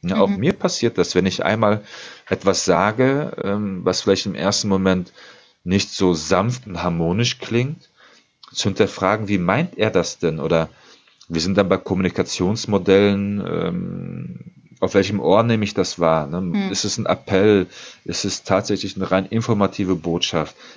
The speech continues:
Speaker 1: Will er mir einfach nur mitteilen, hey, ich habe Interesse an dir und möchte mit dir in Kontakt treten?
Speaker 2: Hm.
Speaker 1: Und dann bin ich wieder bei den Trollen.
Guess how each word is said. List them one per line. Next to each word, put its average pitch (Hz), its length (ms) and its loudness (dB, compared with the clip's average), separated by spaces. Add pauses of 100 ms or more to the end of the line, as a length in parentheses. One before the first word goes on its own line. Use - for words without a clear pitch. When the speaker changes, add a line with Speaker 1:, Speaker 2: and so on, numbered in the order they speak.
(100)
Speaker 1:
Will 92 200 2
er 117 60 6
mir 107 160 0
einfach 104 180 2
nur 101 120 2
mitteilen, 107 500 0
hey, 107 400 4 (520)
ich 107 180 2
habe 123 240 2
Interesse - 560 2
an 92 180 -2
dir 98 160 2
und 98 80 0
möchte 107 280 -2
mit 104 180 -4
dir 104 80 -2
in 92 80 -6
Kontakt 127 560 -6
treten? 82 500 -4 (180)
Speaker 2:
Hm. 196 220 0 (380)
Speaker 1:
Und 92 260 0
dann 98 200 2
bin 107 120 4
ich 120 160 2
wieder 107 140 6
bei 95 160 2
den 98 240 -2
Trollen. 113 520 2